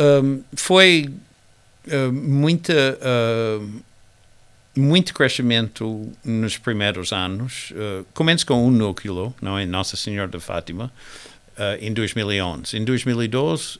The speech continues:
uh, nós temos dois núcleos. Então, duplicou, um para dois. No próximo ano, duplicou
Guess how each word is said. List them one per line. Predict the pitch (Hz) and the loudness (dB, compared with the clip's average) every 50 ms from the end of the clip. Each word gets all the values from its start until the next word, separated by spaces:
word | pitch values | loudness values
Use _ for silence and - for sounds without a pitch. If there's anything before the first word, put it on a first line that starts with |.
| _ - | _ -10
uh, | - 110 101 98 95 87 - - - _ _ - - - _ | -8 -6 -6 -6 -8 -10 -12 -16 -20 _ _ -20 -20 -20 _
nós | - 117 98 - - | -12 -10 -10 -8 -6
temos | - 117 104 120 | -6 -6 -4 0
dois | - 170 143 - - | 2 2 2 2 0
núcleos. | - 90 82 - - 65 - - - - - _ _ - - _ _ - - | -2 -6 -6 -8 -12 -18 -16 -16 -18 -18 -18 _ _ -20 -20 _ _ -10 -8
Então, | - - 123 117 117 | -2 -2 0 0 0
duplicou, | 110 110 147 135 - 156 147 - 175 151 117 - - - - - - | 0 0 0 0 0 -4 -2 0 0 0 0 -2 -6 -14 -16 -8 -4
um | 117 120 110 | -2 -2 0
para | - 127 113 | -2 -2 -4
dois. | 117 113 127 113 92 69 - - - - - 151 143 - - - _ - | -2 -2 -2 -2 -2 -4 -8 -14 -18 -18 -18 -18 -18 -18 -20 -20 _ -10
No | 117 104 | -4 2
próximo | - 165 139 - - 165 | 4 6 6 6 4 2
ano, | 123 107 113 107 107 117 | 4 4 4 4 2 -2
duplicou | 117 110 123 120 - - 120 - - 120 113 120 127 127 - | 0 0 0 0 0 -2 -6 -4 -2 0 0 0 0 -2 -6